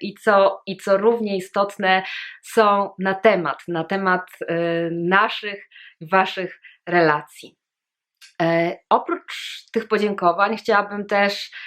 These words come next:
życzyć wam zdrowia, moi kochani, i, i siły. Mimo tego, co się teraz na świecie dzieje, co się dzieje u nas w kraju, to życzę wam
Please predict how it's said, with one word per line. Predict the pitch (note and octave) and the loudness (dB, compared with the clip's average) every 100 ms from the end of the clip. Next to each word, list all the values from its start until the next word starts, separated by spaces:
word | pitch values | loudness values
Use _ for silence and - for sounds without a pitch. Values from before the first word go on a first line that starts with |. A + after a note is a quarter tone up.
| - - - | -18 -14 -4
życzyć | A3 A#3+ B3 G#3+ | -2 0 0 2
wam | A3+ A3 A3+ A3+ _ _ _ | 2 2 0 -10 _ _ _
zdrowia, | F#3 F#3+ A3 G#3 G#3+ G#3 A#3 | -8 2 4 4 0 0 2
moi | D4 A#3+ A3+ | 2 0 -2
kochani, | A3+ G#3+ A3 A3 A3+ A#3 A#3+ B3 A#3+ | -4 -2 0 2 0 -2 0 -2 -4
i, | G#3 G#3 - G#3 | -8 -10 -6 -6
i | |
siły. | G#3 - A3+ G#3 D3+ - - - - | -6 -2 0 2 0 -2 -10 -14 -8
Mimo | G3+ G#3 | -2 0
tego, | A3 A#3 | 2 2
co | A3+ G#3+ | 2 0
się | G#3+ | -2
teraz | G#3+ G#3 G3+ G3+ | 2 2 0 -4
na | F#3+ | -8
świecie | - G#3+ G3+ E3+ | -6 -6 -4 -2
dzieje, | G#3+ A#3 A3+ | 4 4 4
co | G#3+ | 0
się | F#3+ F#3+ | -8 -6
dzieje | F#3 F#3 F3+ | -2 0 0
u | F#3 | -2
nas | G3 F#3+ F#3+ | 0 0 -2
w | |
kraju, | - G3+ G3 F#3+ | -2 0 0 -6
to | F#3+ | -10
życzę | F#3 G3 F#3 | -10 -10 -4
wam | F3+ E3+ | 0 0